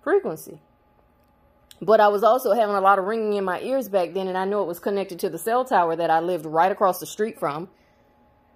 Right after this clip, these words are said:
And there was a lot of demonic activity around there. And so one day, the Most High just told me, "You need, all you gotta do is command it to stop."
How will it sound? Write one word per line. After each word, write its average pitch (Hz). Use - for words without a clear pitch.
And 208
there 233
was 220
a 220
lot 214
of 190
demonic 208
activity 240
around 180
there. 180
And 185
so 185
one 202
day, 190
the 185
Most 202
High 202
just 190
told 226
me, 190
"You 180
need, 220
all 196
you 214
gotta 190
do 220
is 180
command 185
it 131
to 147
stop." 185